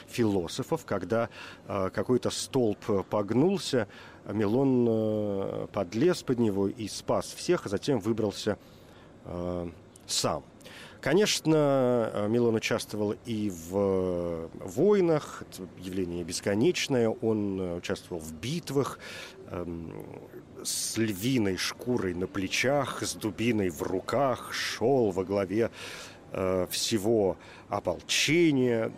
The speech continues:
и, м, персидские цари Дарий и Ксеркс приглашали Милона к себе в гости, но вот как-то,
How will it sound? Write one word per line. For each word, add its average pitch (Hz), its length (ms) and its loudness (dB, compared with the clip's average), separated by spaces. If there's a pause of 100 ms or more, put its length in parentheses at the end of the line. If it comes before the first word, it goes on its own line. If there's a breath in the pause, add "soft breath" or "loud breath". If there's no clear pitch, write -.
(120)
и, 98 1000 0
м, 92 220 -12 (400)
персидские 117 520 0
цари 113 340 0
Дарий 127 680 2
и 104 360 -4
Ксеркс - 720 0 (140)
приглашали 104 540 0
Милона 98 400 2
к - 60 -16
себе 90 260 -6
в 80 100 -10
гости, 151 460 2
но 104 180 -2
вот 104 180 -4
как-то, - 340 -4